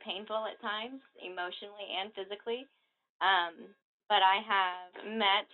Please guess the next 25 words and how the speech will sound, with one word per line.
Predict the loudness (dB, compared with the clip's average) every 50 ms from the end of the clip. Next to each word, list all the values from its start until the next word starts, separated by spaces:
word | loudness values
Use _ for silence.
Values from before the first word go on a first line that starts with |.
| -20 -20 -18 _ 0
a | 2 2 4 2 0 -2 -4 -8 -12
community | -12 -12 -10 -8 -8 -6 -6 -6 -6 -6 -8 -8
of | -10 -12 _ -10
people | -8 -8 -6 -4 -4 -4 -4 -4 -4 -4
that | -2 -2 0 0 -2 -2 -4 _ _ _
is | -8 -6 -6 -6 -8 -10 -14 _ _ _ _ _ _ -2
loving | 2 2 2 2 2 -4 -6 -6 -8 -10
and | -12 -12 -12 -14 _ _ -12
caring, | -8 -6 -6 -6 -6 -8 -10 -16 -18
and, | -18 -16 -12 -10 -10 -10 -10 -10 -14 _ _ _ _
but | -4 -4
at | -4 -4 -4
the | -10 -12 -12 -6 -6
same | -6 -6 -6 -8 -16 _
time, | -2 0 0 0 0 -2 -6 -10 -16 _ _ _ _ _ _ _ _ _ _ _ _ _
competitive. | -6 -6 2 4 4 4 4 2 -2 -4 -8 -8 -10 -14 _ -10
You | -6 0
know, | 0 2 2
I | 4 4 2 2
have | 2 0 0 0 -2 -6 -10 _ _ _ _ _ _ _ _ _ _ _ 0
so | 4 4 4
many | 4 2 0 -2 -2 -2
friends | _ 0 0 0 -2 -2 0
on | 0 0 0
my | 0 -4 -4